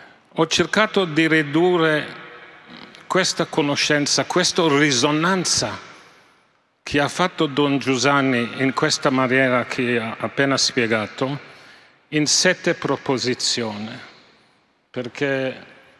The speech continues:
il numero sette è il numero sacro. Allora, il primo. Quando pensiamo, cam-, quando incontriamo leader religiosi, ci sono due tipi di carisma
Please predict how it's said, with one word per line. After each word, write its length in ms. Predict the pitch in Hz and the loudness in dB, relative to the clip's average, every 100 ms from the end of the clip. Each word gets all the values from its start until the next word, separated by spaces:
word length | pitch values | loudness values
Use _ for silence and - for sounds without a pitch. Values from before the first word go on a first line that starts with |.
| _ 156 | _ -4
il 100 | 151 | -2
numero 360 | 151 156 135 | 0 0 0
sette 500 | 120 - 143 - 131 | 0 -2 -2 -2 -4
è 140 | 113 120 | -2 -2
il 80 | |
numero 380 | 123 127 127 120 | 0 0 -2 -2
sacro. 640 | - 107 101 - - 107 110 - - _ _ _ _ _ _ _ _ _ _ _ _ _ - | -2 -4 -6 -10 -12 -12 -14 -20 -20 _ _ _ _ _ _ _ _ _ _ _ _ _ -8
Allora, 560 | 151 156 156 147 131 - - | -2 2 2 2 0 -4 -6
il 160 | 151 147 | -4 -4
primo. 520 | - 143 113 110 110 - - - - - - - - - - _ _ _ _ _ _ - - - - - - - _ | 0 2 2 0 -4 -8 -14 -16 -8 -6 -6 -10 -18 -20 -20 _ _ _ _ _ _ -20 -20 -20 -20 -20 -20 -20 _
Quando 380 | - 214 233 220 | -2 0 2 0
pensiamo, 800 | - - 151 - 151 147 139 135 | -2 -2 0 0 2 4 4 0
cam-, 400 | - 170 190 175 | 0 0 0 -2
quando 340 | - 170 165 139 | -2 -2 0 0
incontriamo 960 | 139 123 135 120 120 143 139 135 127 - - - - - | -2 0 -4 -2 0 2 2 2 -2 -6 -18 -20 -20 -12
leader 480 | - 139 190 170 151 | -6 -2 0 0 0
religiosi, 840 | 135 131 117 107 117 104 98 113 120 - - - - - - | 2 0 -2 0 -2 -2 -6 -8 -10 -18 -20 -20 -20 -18 -6
ci 180 | - | -4
sono 320 | 165 214 220 190 | -2 0 0 0
due 500 | 143 170 202 185 - | -2 0 2 0 -2
tipi 360 | 175 - 156 | -2 -2 -4
di 160 | 131 131 | -2 -2
carisma 640 | 139 135 147 139 139 120 | 0 0 0 0 -2 -4